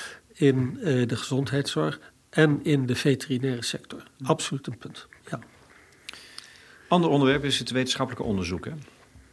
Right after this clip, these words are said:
Speaker 2: Nou, je bent, André Knotneris, ehm, daar ook heel erg in thuis.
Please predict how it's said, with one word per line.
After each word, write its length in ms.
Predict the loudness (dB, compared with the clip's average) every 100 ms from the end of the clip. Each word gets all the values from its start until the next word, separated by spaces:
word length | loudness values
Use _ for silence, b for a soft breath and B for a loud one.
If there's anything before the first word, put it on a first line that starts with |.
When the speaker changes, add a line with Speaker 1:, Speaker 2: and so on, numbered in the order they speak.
| _ _ -10 -6
Speaker 2:
Nou, 120 | -6
je 100 | -4
bent, 360 | 0 0 -2 -12 -20 -20 -2
André 280 | 2 2
Knotneris, 800 | 0 -2 0 2 2 2 -2 -4
ehm, 380 | -4 -4 -2 -2 -6 -12 -18 -2
daar 260 | 2 2 2
ook 200 | 0 2
heel 180 | -2 0
erg 380 | -2 -6 -14 -2
in 260 | 2 2
thuis. 540 | 2 -2 -2 -6 -8